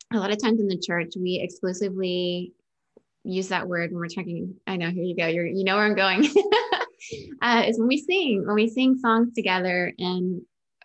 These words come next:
uh, you know, maybe outdoor services, like a lot of people are doing now, or in a sanctuary or church. Um, but worship can be many, many things. We ha-, we had a Buddhist, um, show up at our church a couple weeks ago, and she'd never been to church.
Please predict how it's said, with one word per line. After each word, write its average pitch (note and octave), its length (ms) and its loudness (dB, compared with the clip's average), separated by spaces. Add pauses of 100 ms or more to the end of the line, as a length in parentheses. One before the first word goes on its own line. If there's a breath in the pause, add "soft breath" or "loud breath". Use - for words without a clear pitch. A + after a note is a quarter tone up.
(120)
uh, - 120 -6
you F#3+ 180 -4
know, E3+ 160 -2
maybe G3 300 0
outdoor G#3+ 280 2
services, F3 560 -4
like E3+ 200 -2
a - 160 -12
lot F3+ 180 -4
of F#3 60 -6
people G#3 200 -2
are F3+ 40 -2
doing F3+ 220 -2
now, F3 260 -2
or F3 100 -4
in E3+ 200 -6
a F3+ 80 -6
sanctuary E3+ 520 -8
or E3+ 120 -8
church. E3+ 320 -8 (540)
Um, F3+ 500 -2
but G#3 120 2
worship A#3+ 380 0
can A#3+ 120 0
be G#3+ 120 4
many, G3 280 0
many F3+ 240 -2
things. E3 360 -8
We G3 100 0
ha-, A3 100 -4
we G#3 160 0
had G3+ 140 0
a F#3+ 60 -2
Buddhist, E3+ 540 -6
um, E3+ 240 -4
show E3+ 160 -6
up E3+ 140 -4
at F3+ 80 -8
our F3 100 -4
church - 260 -8
a - 40 -16
couple E3 220 -10
weeks D#3 220 -8
ago, D#3 140 -10
and D3+ 120 -8
she'd F3 180 -8
never F3+ 200 -4
been G3+ 120 -2
to G#3 80 0
church. F3 600 -8